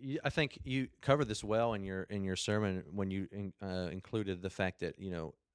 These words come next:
um, there's the Dominion Commission that we have as Christians. Um,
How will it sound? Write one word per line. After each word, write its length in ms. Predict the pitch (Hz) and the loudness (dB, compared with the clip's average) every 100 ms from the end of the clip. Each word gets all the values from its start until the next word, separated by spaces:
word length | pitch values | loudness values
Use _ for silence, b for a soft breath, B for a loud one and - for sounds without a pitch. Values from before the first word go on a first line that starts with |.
| - | -20
um, 120 | 62 62 - - - | -20 -20 -20 -20 -8
there's 160 | 104 92 | -6 -4
the 80 | 95 | -4
Dominion 400 | 95 95 107 101 | -2 0 -2 -4
Commission 600 | 95 90 101 90 85 85 - _ _ | -4 -2 -2 -2 -6 -10 -18 _ _
that 100 | 80 | -10
we 120 | 78 87 | -8 -6
have 360 | 90 87 85 - - - | -2 -2 -2 -8 -16 -16
as 140 | 87 | -14
Christians. 680 | - 90 - 85 85 - - _ _ _ _ _ _ _ _ - | -8 -8 -8 -10 -10 -14 -20 _ _ _ _ _ _ _ _ -16
Um, 280 | 90 85 80 | -10 -10 -12